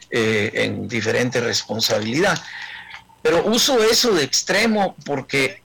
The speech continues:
en el caso nuestro quedó claro desde un principio,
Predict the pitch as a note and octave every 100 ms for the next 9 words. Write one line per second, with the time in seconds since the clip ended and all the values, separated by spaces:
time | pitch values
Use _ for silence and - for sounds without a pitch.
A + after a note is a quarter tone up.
0 | _ - C#3 B2+ B2 - E3 F#3+ F#3+ D3+
1 | D3 F3+ - F#3+ F3 E3+ - - _ -
2 | _ _ _ _ - C3+ C#3+ F3+ F3 -
3 | F3+ G#3+ G#3 D#3+ C3+ A#2+ B2+ F3 E3+ D#3
4 | C3+ B2 D#3+ E3 E3+ D#3+ -